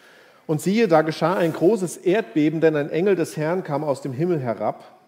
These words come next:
trat hinzu, wälzte den Stein weg und setzte sich darauf.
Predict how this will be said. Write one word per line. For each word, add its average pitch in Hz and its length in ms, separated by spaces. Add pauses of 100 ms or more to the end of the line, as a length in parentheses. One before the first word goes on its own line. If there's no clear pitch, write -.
(120)
trat 135 300
hinzu, 165 480
wälzte 151 440
den 139 200
Stein 160 400
weg 165 180
und 139 120
setzte 147 360
sich 117 220
darauf. 104 500